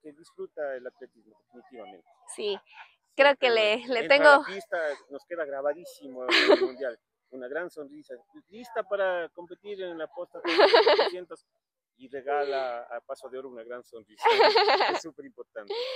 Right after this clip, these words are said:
Speaker 1: Disfruta
Speaker 2: Sí,
Speaker 1: mucho.
Speaker 2: sí, creo que desde chiquita me, me llena mucho el atletismo. Siento que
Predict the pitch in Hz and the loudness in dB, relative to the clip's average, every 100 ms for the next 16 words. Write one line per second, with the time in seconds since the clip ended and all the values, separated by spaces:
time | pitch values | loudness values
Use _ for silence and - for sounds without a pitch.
0 | 453 339 - 359 262 247 - 240 220 214 | -12 -14 -10 -6 -4 -4 -6 -8 -8 -10
1 | - 254 262 247 226 214 220 208 - 233 | -4 0 0 0 -4 -2 -2 -4 -8 -10
2 | - - 370 269 262 247 254 277 285 381 | -8 -4 -4 -2 0 0 0 0 -2 0
3 | 330 285 311 311 247 233 240 - 269 277 | 0 -2 -4 -4 -6 -4 -10 -8 -8 -6
4 | 254 285 294 294 - 233 | -6 -4 -2 -2 0 -2